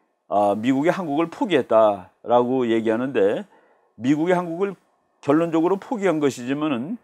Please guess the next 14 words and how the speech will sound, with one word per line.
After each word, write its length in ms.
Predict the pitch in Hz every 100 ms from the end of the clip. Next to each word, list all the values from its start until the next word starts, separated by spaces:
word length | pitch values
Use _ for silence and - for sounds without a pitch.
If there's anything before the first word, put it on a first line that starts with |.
| _ _ _ _ _ _ _
이 240 | 165 190 208
본뜻은 680 | - 135 135 139 180 139 87 _ _ _ _ _ _ _ _ _ _ -
에치슨 420 | 143 143 151 175
라인을 600 | 143 143 147 160 147 98
이렇게 200 | - -
미국이 480 | 135 131 131 135 143 - _
극동의 460 | - 151 165 147 151
방위선으로 480 | 127 135 127 139
이렇게 180 | 139 139
걷습니다. 480 | 147 117 - 110 113
여러분 260 | 120 120 120
지도 220 | 117 117
보실 280 | 107 107 104
거예요. 300 | 98 87